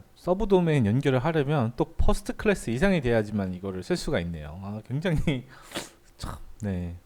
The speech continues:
아쉽습니다. 네. <laughs> 그래서 서브 도메인으로는 우리가 이걸 세팅을 하기는 조금 어려울 것 같고 그 대신 방법이 없는 건 아닙니다. 서브 도메인으로 할 수 있으면 이제 우리가 만약에 서브 도메인이 설정이 가능하다고 하면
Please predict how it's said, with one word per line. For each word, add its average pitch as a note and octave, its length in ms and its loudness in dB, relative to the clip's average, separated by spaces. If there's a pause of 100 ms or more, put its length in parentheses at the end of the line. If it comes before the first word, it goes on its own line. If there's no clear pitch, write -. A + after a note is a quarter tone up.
(640)
아쉽습니다. F#2+ 600 -6
네. E2+ 160 -12 (380)
<laughs> - 400 -20
그래서 A2+ 320 4 (440)
서브 G3 220 6
도메인으로는 C#3+ 760 4
우리가 G2 280 -2
이걸 F#2 180 -4
세팅을 D#3+ 480 2
하기는 B2 240 -2
조금 A2 180 -4
어려울 G#2+ 240 0
것 G#2 100 0
같고 F#2+ 400 2 (260)
그 - 60 -6
대신 D#3 140 2
방법이 F#3 320 6
없는 E3+ 280 6
건 D3+ 120 6
아닙니다. F2 420 -2
서브 F#3 220 0
도메인으로 D#3 720 2
할 G#3 120 4
수 - 120 0
있으면 C3+ 440 2 (560)
이제 A2 600 0 (640)
우리가 B2 240 -2
만약에 G#2+ 460 0
서브 G3 200 0
도메인이 D#3+ 360 2
설정이 F3+ 300 4
가능하다고 A#2+ 520 2
하면 F3+ 340 4